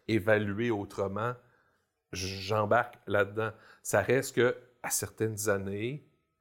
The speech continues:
il y a des épreuves ministérielles. Puis les épreuves ministérielles, eux autres, malgré que tous les, tous les, les formations qu'on reçoit, soit de essayer de faire autrement, de...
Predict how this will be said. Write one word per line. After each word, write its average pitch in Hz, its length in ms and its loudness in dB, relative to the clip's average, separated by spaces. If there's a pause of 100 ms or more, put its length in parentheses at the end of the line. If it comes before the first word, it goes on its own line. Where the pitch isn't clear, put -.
(500)
il 101 80 -2
y 104 40 6
a 98 40 6
des 98 180 0
épreuves 107 380 0
ministérielles. 101 920 -6 (840)
Puis 107 80 -4
les 110 180 2
épreuves 135 240 2
ministérielles, 135 540 0
eux 113 160 0
autres, 147 240 -2
malgré 127 400 2
que 131 160 0
tous 196 220 -6
les, 156 260 -4 (500)
tous - 160 -6
les, 127 380 -2
les 110 140 -4
formations 147 680 -2
qu'on 113 160 -6
reçoit, 110 540 -6 (840)
soit 117 340 4
de 104 360 2 (300)
essayer - 220 0
de - 40 -6
faire 110 240 2
autrement, 110 760 -4
de... 101 440 -4